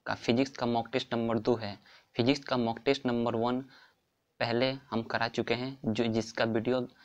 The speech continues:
प्लेलिस्ट में जाकर आप देख सकते हैं। तो चलिए, हम मॉक टेस्ट नंबर दो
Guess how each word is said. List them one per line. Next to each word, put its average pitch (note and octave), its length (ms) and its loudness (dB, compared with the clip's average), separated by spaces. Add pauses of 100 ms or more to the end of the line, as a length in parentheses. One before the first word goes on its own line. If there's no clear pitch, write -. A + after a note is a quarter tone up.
(140)
प्लेलिस्ट A2+ 420 4
में A#2+ 100 2
जाकर G#2+ 360 0
आप A2+ 140 -4
देख G#2+ 180 0
सकते - 300 -6
हैं। G2+ 240 -12 (1300)
तो A2 80 -2
चलिए, A2+ 460 2 (180)
हम B2+ 420 0 (1500)
मॉक A2+ 160 2
टेस्ट C3+ 260 2
नंबर B2+ 260 4
दो B2 340 -2